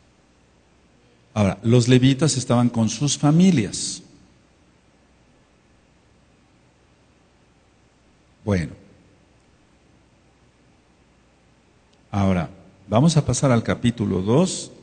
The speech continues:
y ahorita vamos a explicar lo de las banderas. ¿Ya podemos pasar al capítulo dos? A ver, entonces, a ver, a ver, un, un, un segundito. ¿Para qué nos sirvió el primer capítulo? Aprender orden y disciplina. Nada más.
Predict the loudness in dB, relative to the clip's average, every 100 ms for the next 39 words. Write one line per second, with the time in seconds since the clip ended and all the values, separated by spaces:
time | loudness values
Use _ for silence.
0 | -14 -8 -6 -2 -4 -4 -8 -6 -4 -4
1 | -6 -6 -6 -2 0 0 -4 -10 -20 -20
2 | -20 _ _ _ _ _ _ _ _ _
3 | _ _ _ _ _ _ _ _ _ _
4 | -2 2 2 2 0 0 0 0 -2 0
5 | 0 2 2 0 -6 -16 -20 -20 -20 -20
6 | -20 -18 -14 -4 -2 2 2 2 -4 -20
7 | -16 2 4 4 2 2 2 0 -2 0
8 | 0 -2 -6 -4 -4 -2 -4 -2 -4 -2
9 | -2 -2 -2 -6 -6 -4 0 0 2 2
10 | 2 2 0 0 0 0 0 -2 -4 -2
11 | 2 2 2 4 4 4 4 4 2 -2
12 | -4 0 0 -2 -8 -20 -20 -20 -20 -20
13 | _ -2 4 4 4 0 -8 -14